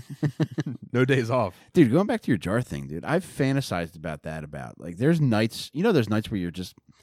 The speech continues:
Speaker 2: in the fucking zone.
Speaker 1: Mm-hmm.
Speaker 2: And with the nature of farts, they're basically just moments in time.
Speaker 1: Yeah.
Speaker 2: It's just an experience, and that's part of what adds to the beauty of farts is they can only be experienced, and you can't repackage it. It's not like a fucking video. It's like,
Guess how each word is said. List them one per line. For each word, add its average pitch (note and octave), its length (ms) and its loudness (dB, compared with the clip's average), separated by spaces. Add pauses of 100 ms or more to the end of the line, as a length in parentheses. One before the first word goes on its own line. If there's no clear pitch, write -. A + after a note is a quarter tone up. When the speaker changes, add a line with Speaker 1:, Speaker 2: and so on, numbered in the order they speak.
(400)
Speaker 2:
in B2 100 -2
the A2 60 0
fucking G#2+ 380 -2
zone. F#2 440 -2
Speaker 1:
Mm-hmm. A2 240 -8 (600)
Speaker 2:
And G#2+ 340 2
with G#2 160 -4
the A2+ 80 -4
nature A#2+ 400 2
of F#2 80 0
farts, - 560 -2
they're G#2+ 140 2
basically G#2 580 0
just E2+ 400 -6
moments F2+ 320 -2
in D#2+ 140 -8
time. D#2 380 -10 (520)
Speaker 1:
Yeah. F2+ 140 -12 (120)
Speaker 2:
It's A2+ 300 -4
just - 400 -6 (300)
an B2+ 100 2
experience, A#2+ 720 2
and G#2+ 80 2
that's A2+ 160 0
part G#2 240 0
of F#2 140 0
what F#2 240 0
adds F2+ 480 -6 (220)
to A2 120 2
the E2+ 80 -4
beauty F#2 320 -2
of D2+ 100 -10
farts D2 320 -10
is D2 200 -10
they F2 120 -6
can D#2 140 -8
only F#2 220 -2
be E2 160 -6
experienced, F2 800 -6 (560)
and F#2 160 0
you G2 80 0
can't G#2+ 280 -2
repackage F2+ 540 -4
it. E2 140 -4
It's - 120 -14
not F#2 120 -2
like E2 120 -4
a F2 40 -12
fucking E2 460 -4
video. E2+ 320 -2
It's - 120 -10
like, D#2+ 160 -8